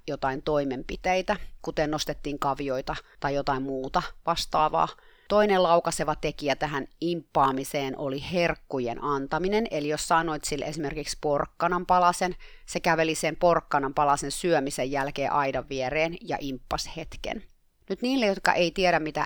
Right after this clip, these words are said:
imppaaminen on, se on hevosen stereotyyppistä käyttäytymistä, jossa se ottaa hampailla otteen jostain, esimerkiksi vaikka aidasta tai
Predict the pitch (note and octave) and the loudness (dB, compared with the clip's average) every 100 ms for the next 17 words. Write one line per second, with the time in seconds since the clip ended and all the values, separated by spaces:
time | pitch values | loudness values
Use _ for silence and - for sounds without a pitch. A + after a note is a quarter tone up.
0 | - D#3+ D3+ - C#3 C#3 D3+ C3+ C3+ D3 | -2 -4 -4 -2 0 0 -2 -4 -4 -4
1 | C#3 F#3+ - - - - - F3 D#3+ D3 | -2 -4 -6 -14 -20 -14 0 2 2 -2
2 | - F3+ F#3+ F#3+ E3+ D3+ - E3 D#3+ C#3+ | -6 -2 0 0 0 -6 2 2 4 2
3 | - C3+ - D3 - - D3 D3 - - | 0 -8 -6 -10 -8 0 0 0 -4 -4
4 | F3+ - E3 D#3+ - F#3 - - D#3+ D#3 | -4 -4 -4 -4 -2 -2 -4 -12 -6 -4
5 | - - E3 D#3 - D3+ D3+ F3 E3+ D#3+ | -4 -2 -2 -2 0 0 6 4 4 0
6 | C#3 B2+ C3 - - - D#3+ - _ C#3+ | 0 2 -2 -6 -14 -2 -2 -2 _ -2
7 | C3+ C#3 D3 - - C3 B2+ A#2+ - E3 | -2 0 0 0 0 0 0 -6 -4 -2
8 | F3 F3 D#3+ A#3 - - - - _ D3+ | 2 2 2 -2 -4 -6 -8 -14 _ -2
9 | - C#3+ D3+ E3 F#3 F#3 - - D#3 D3 | 2 4 6 6 4 0 0 2 2 2